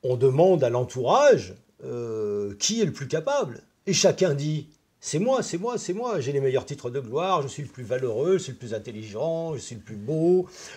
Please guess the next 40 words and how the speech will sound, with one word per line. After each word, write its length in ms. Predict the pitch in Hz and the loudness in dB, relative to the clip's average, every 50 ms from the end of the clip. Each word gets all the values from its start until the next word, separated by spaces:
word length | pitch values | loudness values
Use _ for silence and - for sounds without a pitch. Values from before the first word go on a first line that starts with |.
| - - | -12 -4
le 140 | 143 139 147 | 2 6 6
roi, 560 | 139 117 123 143 151 151 151 147 143 143 131 | 8 8 8 8 10 10 10 8 6 6 4
euh, 160 | 123 117 113 110 - - - - - - - | 2 0 -4 -8 -12 -16 -20 -20 -12 -6 -4
euh, 280 | 120 120 120 117 117 | -2 0 0 -2 -2
m'avait 320 | 117 120 123 123 120 131 139 | -2 0 2 2 4 4 4
dans 120 | 123 117 | 4 2
sa 140 | - 127 117 | -4 -6 -8
confiance, 680 | - - - - - 170 214 226 214 214 208 160 135 | -8 -8 -10 -6 -2 0 2 4 4 4 2 0 -2
et 60 | 127 - | -6 -8
cetera, 280 | 135 - 131 135 160 | -8 -8 -6 -6 -6
et 60 | 156 | -6
cetera. 420 | 156 - 127 - - - - - _ _ - | -8 -10 -12 -10 -10 -10 -10 -12 _ _ -2
Et 100 | 262 269 | 0 2
on 140 | 285 262 214 | 4 6 6
en 100 | 196 175 | 4 4
vient 220 | 165 185 233 240 | 4 2 0 2
aux 120 | 226 202 180 | 2 2 2
mains, 320 | 165 151 143 143 156 156 151 _ - | 2 2 0 0 -2 -4 -6 _ -4
et 80 | 143 | -4
c'est 160 | 127 - 147 | -4 -2 -2
la 100 | 135 120 | -2 -2
guerre 200 | 117 120 135 - | -4 -6 -10 -12
civile. 540 | - - - 123 104 95 98 98 98 98 101 113 160 _ _ _ _ _ _ _ _ _ _ _ _ - | -12 -14 -14 -14 -14 -14 -16 -16 -16 -18 -20 -20 -20 _ _ _ _ _ _ _ _ _ _ _ _ -8
Et 80 | - 131 | -6 -2
Pascal, 640 | 127 175 139 - - - - 190 208 226 226 - - | 0 2 2 0 0 0 2 4 4 4 2 0 -4
en 180 | - 131 127 123 | -4 -4 -4 -4
très 300 | - - - - 233 220 | -6 -6 -4 -2 -2 -2
profond 460 | 220 - - 165 - - - 160 147 | -2 -2 -4 -4 -4 -4 -6 -6 -6
politique, 720 | - - 139 123 123 127 - - 214 226 208 - - - _ | -4 -4 -6 -6 -6 -8 -12 -14 -14 -14 -16 -18 -20 -14 _
pas 120 | - 180 160 | -6 -6 -6
seulement 340 | - 156 151 151 143 135 | -6 -8 -8 -6 -6 -8
en 60 | 131 123 | -8 -8
moraliste, 680 | 120 113 107 113 135 160 196 214 - - - _ _ _ _ _ _ _ _ - - - _ - | -8 -6 -6 -6 -8 -8 -10 -12 -12 -16 -20 _ _ _ _ _ _ _ _ -20 -20 -6 _ 6
ajoute, 440 | 147 156 131 139 208 - - - | 6 6 6 4 2 -2 -4 -6
et 60 | - 120 | -8 -10
je 80 | - | -8
crois 140 | - 170 160 | -8 -6 -6
qu'on 100 | 160 139 | -6 -6
peut 260 | - - 113 110 107 | -8 -8 -10 -8 -6
être 180 | 113 107 - | -8 -8 -10